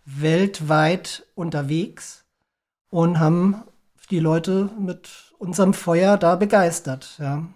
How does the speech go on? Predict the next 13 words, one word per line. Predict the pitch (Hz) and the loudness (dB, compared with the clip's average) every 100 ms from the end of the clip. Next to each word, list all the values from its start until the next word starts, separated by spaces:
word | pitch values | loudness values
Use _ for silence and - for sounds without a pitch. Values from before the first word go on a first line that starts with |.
| _ | _
das | 170 - | -16 -2
war | 175 165 165 170 208 _ _ _ _ _ _ - | 2 4 4 0 -8 _ _ _ _ _ _ -4
auch | 190 | 0
eine | 180 170 | 2 2
tolle | 180 175 | 4 4
Sache, | 180 180 175 | 2 2 2
auch | 156 | 2
wenn | 175 190 | 2 2
das | 185 | 2
jetzt, | 190 185 - 208 | -2 -4 -8 -6
äh, | 185 180 185 | -4 -4 -4
nicht | 233 247 - 202 | -2 0 0 2
mein, | 190 196 226 226 | 4 6 4 4